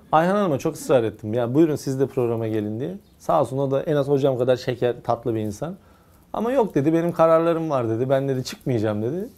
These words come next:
"Saygı duyarız," dedik. Şimdi bu işin herhalde sizin arkanızda, tabii doktorluk mesleğinizi bilemem ama bu sektörde Ayhan Hanım en büyük destekçilerinizden birisi herhalde.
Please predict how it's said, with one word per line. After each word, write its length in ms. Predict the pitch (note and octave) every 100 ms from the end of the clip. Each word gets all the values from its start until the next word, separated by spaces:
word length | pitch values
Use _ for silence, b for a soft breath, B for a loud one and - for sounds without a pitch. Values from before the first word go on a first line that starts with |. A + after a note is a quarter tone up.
| _
"Saygı 420 | - F3 F#3 F#3
duyarız," 300 | D#3+ B2 A2+
dedik. 220 | C3+ G#3+ - B B B -
Şimdi 260 | - D3+ D3
bu 120 | G3+
işin 420 | G3+ G3 G3 - - -
herhalde 420 | C#3 E3 C#3 C#3
sizin 300 | C3 D3 E3+
arkanızda, 720 | D#3+ C3+ D3 C3 B2 E3+ - - b b b _
tabii 240 | - B2+ A#2+
doktorluk 440 | C3 - D3+ D3+
mesleğinizi 440 | E3 C#3+ D#3 D3+ D3
bilemem 240 | D#3+ D3
ama 260 | F#3+ B2+ A2+ G#2+
bu 200 | B2 D#3
sektörde 720 | D#3+ E3 - C#3+ C3 F#3+ B3 - b b -
Ayhan 260 | B2+ D3+ F3
Hanım 220 | F#3+ G#3
en 180 | F3+ E3+
büyük 180 | F3
destekçilerinizden 840 | E3+ E3 D3 - C#3 C3+ C3 F3 D3+
birisi 260 | B2+ A#2
herhalde. 120 | C3